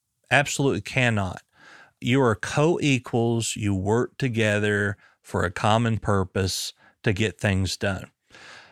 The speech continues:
It really becomes, uh, an issue of being resentful if your partner isn't helping in those areas. So it becomes easier when you stop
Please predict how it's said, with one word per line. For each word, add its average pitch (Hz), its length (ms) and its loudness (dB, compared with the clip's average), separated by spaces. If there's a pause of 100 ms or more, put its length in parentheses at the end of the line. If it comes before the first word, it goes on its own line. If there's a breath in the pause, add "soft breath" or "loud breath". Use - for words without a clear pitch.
(240 loud breath)
It 127 200 2
really 135 340 4
becomes, 139 680 0
uh, 123 240 0
an 120 160 2
issue 123 320 2
of 113 120 0
being 113 200 2
resentful 120 680 0
if 110 120 0
your 107 100 0
partner 110 420 0
isn't 107 260 -2
helping 107 480 -2
in 104 180 -2
those 98 320 -2
areas. 104 640 -2 (460 loud breath)
So 127 520 2 (300)
it 139 320 0
becomes 147 540 0
easier 127 1000 2 (500)
when 113 220 2
you 139 220 2
stop 139 500 0